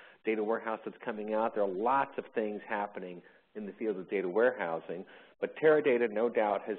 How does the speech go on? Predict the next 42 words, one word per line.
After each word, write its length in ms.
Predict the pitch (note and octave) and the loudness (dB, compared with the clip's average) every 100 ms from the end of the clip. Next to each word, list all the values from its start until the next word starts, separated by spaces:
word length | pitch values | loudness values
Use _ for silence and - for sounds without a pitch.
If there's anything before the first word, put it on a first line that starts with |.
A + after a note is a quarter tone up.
| - | -4
been 240 | G#2 G2 | -4 -2
the 200 | F#2 F#2 - - | 0 0 0 -2
sort 120 | G2+ | 0
of 80 | - - | 0 -2
Cadillac 480 | B2+ A2 G2+ F#2 F#2 | 0 2 4 4 2
of 140 | G2 E2+ | -4 -2
data 200 | F#2+ F2+ | 0 2
warehousing. 580 | F#2 F#2 G2+ F2+ - F#2+ | 2 2 2 -2 -4 -4
And 80 | |
a 40 | F#2 | 0
while 260 | A2+ F3 | 2 4
ago, 220 | C#3 G2+ A2+ | 4 2 2
they 120 | A#2+ | 2
bought 380 | G2+ G2+ A2+ - | 2 4 4 2
Asterdata. 920 | B2+ D#3 - - F#2+ E2+ D#2+ D#2+ G#2+ - - - - _ | -2 -2 -4 -8 -4 -2 -2 -2 -4 -6 -20 -20 -20 _
And 100 | G2 | -6
we're 100 | G2+ | -2
gonna 140 | G2+ G#2+ | -2 0
learn 160 | C3+ | 2
about 340 | G#2+ G#2 F2+ E2+ | 6 6 6 4
what 140 | A2+ | 0
Asterdata 760 | G#2 A2+ - - G#2+ G#2 G#2 G2 E2+ - | 4 2 2 -4 2 4 6 4 0 2
does 480 | C3 D#3 F#2 F#2+ G2 - | 4 6 6 4 2 -4
and 100 | G2+ | -8
how 540 | G2 A#2+ A#2 A2+ A#2+ - - - - - | -6 -2 2 4 2 -2 -18 -20 -16 -2
Aster 320 | A2+ A#2 B2 | -2 -2 -6
data 280 | G2+ A2 G#2 | -2 2 0
plays 480 | - - B2 B2 A#2+ - | -2 2 6 6 4 2
a 80 | G2 | 2
role 500 | G#2+ B2+ A#2+ A2 - | 4 6 6 4 2
in 360 | A2+ G#2 G#2 G2 | 0 0 -4 -8
being 260 | A#2 A#2 A#2 | -4 -2 0
able 160 | A2 G2 | 0 0
to 60 | G#2 | -6
bridge 500 | - G#2 B2 C3+ C3+ - - | -8 2 6 6 4 -8 -6
these 160 | G2+ | -6
worlds 460 | F#2+ F#2 A2 G2+ F#2+ | -4 0 2 2 2
of 100 | G2 - - | -4 -6 -8
structured 500 | - G#2+ - G#2+ G2 F#2+ | -2 -2 -2 -4 -4 -6
and 120 | F#2 | -6
unstructured 760 | F#2+ F#2+ - G#2 E2+ - F2+ - | -6 -6 -6 -2 -2 -4 -10 -2
data. 340 | - - - | -2 -2 -6